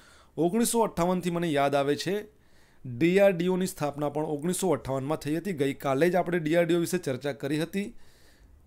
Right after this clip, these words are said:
યાદ આવી મિત્રો? અને નાસા છે તેનો મોટો શું છે? તો તેનું મોટો કહેવાય, સૂત્ર વાક્ય કહેવાય તે છે For the Benefit of All. અહીં તમે ઇમેજમાં જોઈ શકો છો નાસાનો લોગો.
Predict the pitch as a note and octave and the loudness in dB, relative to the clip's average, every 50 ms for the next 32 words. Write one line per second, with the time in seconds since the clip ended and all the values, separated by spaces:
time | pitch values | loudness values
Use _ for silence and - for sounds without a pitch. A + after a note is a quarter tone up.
0 | - - - A2+ B2+ C3+ D3 D#3 D#3+ F#3 F#3+ G3+ G3 G3 D3+ A#2 - - - - | -20 -12 -4 -2 0 2 2 2 0 0 0 -2 0 0 -2 -2 -4 -8 -18 -20
1 | - - - - - - - - - - - - - - - D3+ C#3+ D3 F3 F3 | -20 -20 -20 -20 -20 -20 -20 -20 -20 -20 -20 -20 -12 -8 -4 -2 -2 -2 -2 -4
2 | C3+ B2 C3 B2 - - D#3 - _ _ _ _ _ _ - B2+ B2+ C#3+ D3 D#3+ | -6 -10 -14 -14 -16 -16 -20 -20 _ _ _ _ _ _ -8 -4 -2 0 0 0
3 | D#3+ - G3+ G#3 G#3 G3+ G3+ G3 F#3+ F#3 G3 G3 E3 C3+ C3+ C#3+ D#3+ D#3 - A3 | 2 2 2 2 2 2 0 2 2 0 0 0 0 0 0 0 0 2 2 2
4 | F3+ - - C3+ B2 - B2+ A#2 C3 C3 C#3+ D3 D3+ D#3 D3 - - - - C3+ | 2 0 -2 -6 -6 -6 -6 -6 -4 -4 -4 -4 -4 -6 -8 -10 -14 -14 -8 -4
5 | C#3 D3 D3 - F#3 F3+ - D#3 D#3+ D3+ - D3+ - F3 F3+ D#3+ D3 C#3 - C#3+ | -4 -2 -2 -2 -2 0 0 0 0 -2 -2 -4 -4 -2 0 0 0 -2 -2 -4
6 | C3 B2 C3+ C3 C3 C3 - E3 E3 - - C3 C3+ E3+ F#3+ - - - - - | -4 -2 -2 -2 -2 -2 -4 -4 -4 -4 -4 -4 -4 -4 -6 -10 -16 -20 -20 -20
7 | - - - E3 E3 D#3 C#3 D3+ C#3+ C3 C#3+ D#3 F3+ G#3 G3+ - G#3 G#3 - - | -8 -2 2 2 2 2 2 0 0 2 2 2 2 0 -2 -4 -6 -6 -8 -10
8 | - - C3+ C3 C#3 - - - _ - B2+ A#2+ A#2 A2+ G#2 G2 - _ _ - | -6 -4 -2 -2 -2 -4 -8 -18 _ -6 -4 -4 -4 -4 -6 -10 -14 _ _ -20
9 | - - - - - - _ _ _ _ _ _ - - - - - - _ - | -20 -20 -20 -20 -20 -20 _ _ _ _ _ _ -20 -20 -20 -20 -20 -20 _ -14
10 | - C3+ B2 B2 C3 B2+ B2+ B2+ C3 C3 C3 C3+ C3 A#2+ D3+ D#3 F#3 F3 F#3+ F3+ | -10 -10 -8 -6 -6 -6 -6 -6 -6 -6 -4 -6 -6 -6 -6 -6 -8 -8 -8 -8
11 | - F#3 D#3+ C3 B2+ B2 A#2 A#2 - B2+ B2+ A#2+ E3 - - D3+ B2+ A#2+ G#2+ G2 | -8 -8 -8 -6 -8 -8 -8 -8 -8 -8 -8 -8 -8 -8 -8 -6 -6 -6 -6 -8
12 | G#2+ G#2+ G#2+ | -12 -16 -18